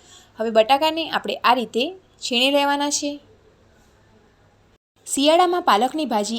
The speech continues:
એકદમ ફ્રેશ મળતી હોય છે, પણ બાળકોને પાલકની ભાજી આપો તો તેને નથી ભાવતી. તો આ રીતે તમે કબાબ બનાવી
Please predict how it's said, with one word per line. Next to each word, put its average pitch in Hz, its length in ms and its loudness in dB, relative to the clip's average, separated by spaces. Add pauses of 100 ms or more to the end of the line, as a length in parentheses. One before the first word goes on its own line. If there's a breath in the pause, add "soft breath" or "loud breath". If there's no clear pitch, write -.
એકદમ 202 300 -4
ફ્રેશ 226 340 0
મળતી 285 300 -2
હોય 277 180 0
છે, 269 180 -4 (260)
પણ 220 220 -2
બાળકોને 269 440 2 (320)
પાલકની 254 380 0
ભાજી 214 340 0
આપો 262 240 -2 (200)
તો 233 80 -6
તેને 220 220 -4
નથી 214 320 -4
ભાવતી. 269 320 -2 (380 loud breath)
તો 233 60 -8 (100)
આ 262 120 2
રીતે 330 260 0
તમે 285 260 -4 (720)
કબાબ 233 320 4
બનાવી 277 460 -2